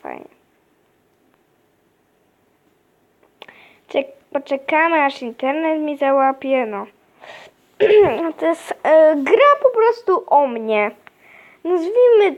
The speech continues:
to, nazwijmy to Pogromcy Live. No. Halo. Pogromcy Live. Czemu Pogromcy? Taki nick sobie ustawiłem. Czemu live? Bo życie.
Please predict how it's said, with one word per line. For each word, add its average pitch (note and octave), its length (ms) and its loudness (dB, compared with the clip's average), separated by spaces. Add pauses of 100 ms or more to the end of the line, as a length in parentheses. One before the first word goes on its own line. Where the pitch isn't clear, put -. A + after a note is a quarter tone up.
(100)
to, - 360 -2
nazwijmy F4+ 540 2
to F4+ 140 -2
Pogromcy A3 720 -2
Live. G3+ 360 -4
No. B4 300 -6 (2000)
Halo. B3+ 260 -2 (800)
Pogromcy F#4 640 0
Live. G3 360 -2
Czemu F4+ 200 -4
Pogromcy? A4 680 -2 (1400)
Taki G4+ 300 0
nick D#4 240 -2
sobie - 160 -2
ustawiłem. G#3+ 580 -2 (640)
Czemu D#4 240 -2
live? A4+ 460 2
Bo F4+ 120 0
życie. - 300 -10